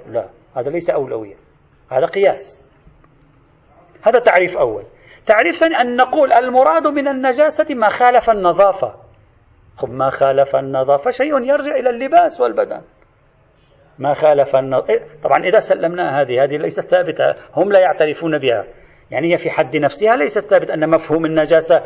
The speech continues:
مساوق لمفهوم ضد الطهارة، آه، ضد النظافة،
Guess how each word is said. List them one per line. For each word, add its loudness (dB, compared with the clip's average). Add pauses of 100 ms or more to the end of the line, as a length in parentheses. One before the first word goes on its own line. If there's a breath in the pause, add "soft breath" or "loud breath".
(200 loud breath)
مساوق 2
لمفهوم 0
ضد -2
الطهارة، 0 (140)
آه، 0
ضد -2
النظافة، 2